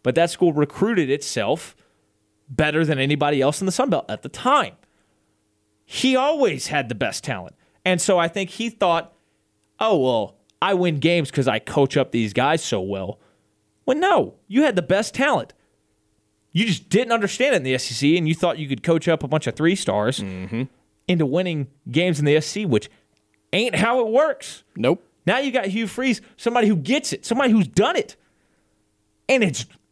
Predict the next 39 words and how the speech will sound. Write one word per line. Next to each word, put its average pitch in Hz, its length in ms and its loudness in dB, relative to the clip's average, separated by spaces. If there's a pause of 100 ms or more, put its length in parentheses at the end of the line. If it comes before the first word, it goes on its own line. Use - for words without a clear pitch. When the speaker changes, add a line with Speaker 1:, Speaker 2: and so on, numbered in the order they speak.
(280)
Speaker 1:
miles 117 800 -2
different. - 380 -20 (840)
He, - 460 -2 (340)
look, 107 220 -6
Hugh 165 200 0
Freeze, 190 400 0 (880)
I 208 80 -4
don't - 220 -4
care 117 240 -8
if 156 120 -6
he 170 100 -2
never 147 240 0
wins 170 220 0
a 175 40 0
national 202 320 0
championship 262 420 -4
at - 80 -14
Auburn. - 300 -20 (800)
I, 180 200 2 (540)
what 165 220 0
he's 196 140 -2
gonna 208 180 2
do 247 300 2
in 180 100 2
terms 175 220 -2
of 131 100 0
bringing 190 300 2
in 117 120 -2
talent 185 520 -6
is 156 160 2
gonna 185 120 0
be 165 80 0
something 180 380 0
you 151 200 2 (380)
have 277 280 -4
not 233 240 -4
seen 277 260 0
at - 80 -2
all. - 160 -14